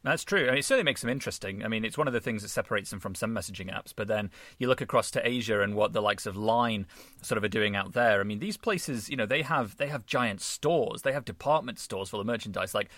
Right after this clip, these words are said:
lots and lots of huge real-world ways to interact with the brand. And Snap seems to be trying to channel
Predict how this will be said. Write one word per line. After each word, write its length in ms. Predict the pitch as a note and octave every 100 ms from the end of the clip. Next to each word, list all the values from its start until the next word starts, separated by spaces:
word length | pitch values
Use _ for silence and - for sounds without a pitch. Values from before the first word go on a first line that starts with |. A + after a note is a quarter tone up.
| - -
lots 380 | D3 E3+ -
and 160 | C#3+ B2+
lots 260 | D3 - A2
of 140 | F#2+
huge 540 | - - E3 B2+ G2+
real-world 840 | G2+ B2+ C3+ A#2+ G#2+ A#2+ A#2+ G#2+ G2+
ways 360 | A2 A#2 G#2 -
to 140 | G#2+
interact 340 | G#2+ A2 G2+ G2+
with 100 | F#2+
the 60 |
brand. 400 | A#2 A#2 F#2+ F#2+ - - -
And 160 | A2+ G#2
Snap 460 | - D3+ C3 - - _
seems 440 | - - C#3 C3 -
to 100 | A2
be 360 | A#2 A2 A2 -
trying 400 | - C#3 B2+ A#2+
to 80 | F#2+
channel 460 | C3+ A#2+ G#2 F#2+